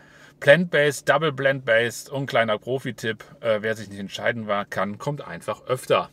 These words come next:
Finde ich auch jetzt nicht ein Profi-Tipp und entscheiden kann. Das heißt einfach, <laughs> naja, anderes Thema.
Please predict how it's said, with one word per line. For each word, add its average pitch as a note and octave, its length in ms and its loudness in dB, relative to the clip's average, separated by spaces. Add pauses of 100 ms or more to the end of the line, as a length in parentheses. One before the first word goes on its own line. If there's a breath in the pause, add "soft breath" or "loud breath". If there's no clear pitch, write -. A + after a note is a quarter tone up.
Finde G#2 260 -10
ich F#2 80 -8
auch F#2 140 -4
jetzt - 160 -4
nicht G#2+ 120 -8
ein G2+ 60 -10
Profi-Tipp C3 600 -4
und G#2 100 -4
entscheiden G#2+ 480 -4
kann. C#3 300 -2
Das F#2+ 160 -6
heißt G#2+ 200 -2
einfach, A2 280 -4 (140)
<laughs> - 140 -6
naja, B2 300 0 (320 loud breath)
anderes B2+ 340 0
Thema. G#2+ 280 -2